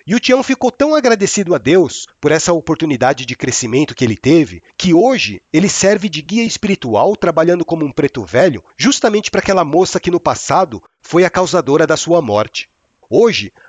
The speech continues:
a moça tá reencarnada e trabalha como médium na Umbanda. Não é bonito isso? <laughs> Eu chego até a me arrepiar todo quando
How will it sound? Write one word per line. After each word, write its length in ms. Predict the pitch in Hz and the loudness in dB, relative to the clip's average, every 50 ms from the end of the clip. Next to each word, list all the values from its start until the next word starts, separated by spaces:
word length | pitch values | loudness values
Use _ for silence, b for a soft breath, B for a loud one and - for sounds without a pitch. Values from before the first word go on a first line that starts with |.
| b | b
a 100 | - 131 | -4 -2
moça 320 | 143 160 196 214 - - - | 0 2 2 2 2 0 -2
tá 120 | - 196 | 0 0
reencarnada 800 | 180 170 190 196 185 - 170 156 117 104 113 120 160 208 190 202 | 0 2 0 0 0 -2 -2 -2 -2 -2 -2 0 0 0 0 0
e 80 | 196 190 | 0 0
trabalha 440 | - 180 165 135 131 160 185 190 - | 0 -2 -2 0 0 0 2 0 0
como 280 | - 180 170 165 139 | 0 -2 -2 -2 0
médium 340 | 123 127 147 165 - 160 170 | 0 2 0 0 0 -2 -2
na 100 | 170 170 | 0 0
Umbanda. 560 | 170 151 110 87 113 135 156 147 117 92 - _ _ _ _ _ _ _ _ - | -2 -2 -2 0 2 2 2 0 -2 -6 -8 _ _ _ _ _ _ _ _ 0
Não 100 | 220 262 | 2 2
é 60 | 277 | 2
bonito 420 | 170 135 135 131 147 143 - - 113 | 2 0 0 0 0 0 0 -2 -2
isso? 340 | 156 151 113 - - 117 - _ _ _ _ - | -2 -2 -4 -6 -10 -14 -16 _ _ _ _ -10
<laughs> 840 | - - - - - - - 175 - - - - - - - - - | -6 -6 -4 -4 -2 0 0 0 2 2 -2 -2 -2 -2 -4 0 0
Eu 120 | 143 160 | 2 2
chego 260 | - - 220 202 208 | 2 2 2 2 2
até 160 | 196 - 202 214 | 2 0 0 0
a 40 | |
me 100 | 233 247 | 0 0
arrepiar 500 | 226 - 226 220 - - 202 143 - 180 - _ _ | 0 0 -2 -2 -2 0 2 2 2 2 0 _ _
todo 280 | - 160 180 165 139 135 | 2 2 2 2 0 -2
quando 380 | - 156 156 139 156 160 - | 0 0 0 2 2 0 0